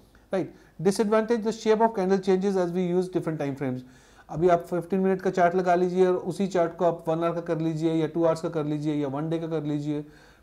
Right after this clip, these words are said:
पैटर्न सी, कैंडल की शिप का कलर पैटर्न बहुत चेंज हो जाता है, राइट? So it sometimes न्यूबी ट्रेडर के लिए कन्फ्यूजिंग हो जाता है, राइट? इनके अलावा भी कुछ चार्ट टाइप्स होते हैं जिनके बारे में ज़्यादा बात नहीं करेंगे,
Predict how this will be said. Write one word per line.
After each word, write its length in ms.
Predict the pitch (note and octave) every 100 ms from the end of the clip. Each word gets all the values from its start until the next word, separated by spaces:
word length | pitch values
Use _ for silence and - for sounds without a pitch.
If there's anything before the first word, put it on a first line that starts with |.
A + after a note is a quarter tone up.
| _
पैटर्न 340 | F#3 F#3 G3+ G3+
सी, 200 | G3+ G3+
कैंडल 380 | G3+ F#3+ G3
की 140 | G3+ G3+
शिप 360 | - E3 F#3
का 60 | G3
कलर 340 | F#3+ F3+ F#3
पैटर्न 360 | F3+ E3+ E3 F3
बहुत 200 | E3 F3
चेंज 180 | E3 D3+
हो 80 | B2+
जाता 240 | A2 G#2+
है, 140 | G#2 -
राइट? 220 | E3 - _ _ -
So 140 | F#3+
it 160 | F3+ F#3 D#3+ -
sometimes 360 | G3 G3 A3 G#3+
न्यूबी 360 | F3+ F#3+ F#3 F#3+
ट्रेडर 280 | F3+ E3
के 120 | E3 D#3+
लिए 160 | E3
कन्फ्यूजिंग 540 | F3+ C3+ - B2+ E3+ A3 - _ _ _
हो 120 | G3+ E3+
जाता 280 | A2+ G2
है, 180 | G2+ A2+ D3 _ _ _ -
राइट? 220 | G3 - -
इनके 280 | A3 A#3+ B3+
अलावा 300 | A3+ G#3+ A#3
भी 100 | B3
कुछ 300 | A#3+ A#3+ -
चार्ट 200 | G3+ G3+
टाइप्स 220 | G#3+ G#3
होते 180 | G#3+ A3
हैं 80 | G3
जिनके 240 | F#3+ G3+
बारे 180 | F#3+ F#3+
में 100 | F#3
ज़्यादा 240 | E3 F3
बात 220 | E3 D#3+ F3+
नहीं 100 | F#3
करेंगे, 340 | F3+ E3+ F3